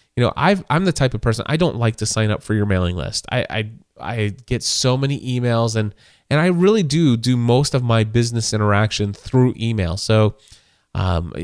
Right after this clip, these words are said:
some people say you can't really do a sale, y-, you can't make a sale through an email. I'm like, yeah, I'd have to argue with that, because that's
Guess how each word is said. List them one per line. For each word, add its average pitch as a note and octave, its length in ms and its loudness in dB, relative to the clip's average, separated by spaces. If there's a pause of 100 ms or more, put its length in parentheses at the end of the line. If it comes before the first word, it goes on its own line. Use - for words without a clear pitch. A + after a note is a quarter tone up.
(140)
some C3+ 200 0
people C#3 220 0
say A#2+ 200 0
you A2 160 -4
can't B2+ 320 -4
really A#2 260 0
do G#2+ 580 2
a - 100 -4
sale, G#2 680 2
y-, B2 160 -10
you A#2+ 160 -4
can't - 240 -4
make A#2 200 0
a A#2 40 -2
sale G#2+ 280 0
through A2+ 200 -2
an G#2 100 -2
email. G#2 360 -2
I'm G2 360 -8
like, D#2+ 220 -10 (680)
yeah, - 140 -6
I'd B2 220 0
have C3+ 200 2
to A#2 80 -4
argue C3 300 2
with A2 180 0
that, F2+ 280 -2
because A2 540 0
that's A#2+ 260 0